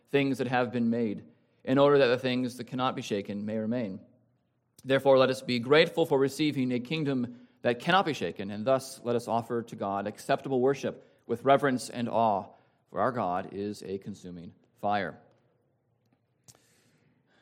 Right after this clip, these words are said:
Very awe-inspiring text there.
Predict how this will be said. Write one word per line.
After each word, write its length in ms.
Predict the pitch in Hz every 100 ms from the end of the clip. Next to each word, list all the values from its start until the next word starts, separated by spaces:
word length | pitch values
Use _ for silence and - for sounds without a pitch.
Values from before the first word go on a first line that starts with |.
| _ _ -
Very 240 | 101 98 -
awe-inspiring 1120 | 104 104 110 113 98 - 104 101 98 98 113 -
text 500 | - 113 - - -
there. 320 | 101 98